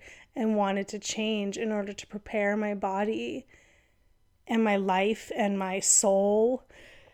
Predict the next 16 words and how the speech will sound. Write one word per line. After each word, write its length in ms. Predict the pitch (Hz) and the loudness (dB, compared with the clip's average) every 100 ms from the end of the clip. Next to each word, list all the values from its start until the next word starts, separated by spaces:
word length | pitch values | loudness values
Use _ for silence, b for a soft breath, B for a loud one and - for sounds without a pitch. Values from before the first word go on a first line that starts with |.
| B B _ _ - - _ - - - | B B _ _ -20 -20 _ -20 -20 -12
um, 460 | 202 214 233 233 254 b b b _ _ _ _ _ - - | -8 -6 -6 -6 -10 b b b _ _ _ _ _ -20 -8
to 120 | - 233 | -2 0
be, 460 | 226 214 214 208 _ - 330 240 | 2 2 2 -2 _ -14 -6 -2
being 520 | 226 220 220 208 208 | 2 2 2 0 -2
a 120 | - | -2
mother. 600 | 208 196 233 - - 226 - _ _ b b b b b b | -2 0 -2 -2 -8 -10 -16 _ _ b b b b b b
And 140 | 226 226 | 0 2
this 140 | 214 | 2
is 100 | 220 | 2
where 260 | 208 214 214 | 4 6 4
my 160 | 208 | 2
preconception 800 | 208 - 214 220 208 214 - 208 | -2 -2 -2 0 0 -2 -4 -6
journey 280 | 202 202 202 | -4 -4 -4
really 280 | 196 202 202 | -4 -2 -2
began. 600 | 202 185 196 196 196 196 | -4 -6 -4 -2 -4 -4
And 420 | 320 220 208 202 | -6 -4 -4 -6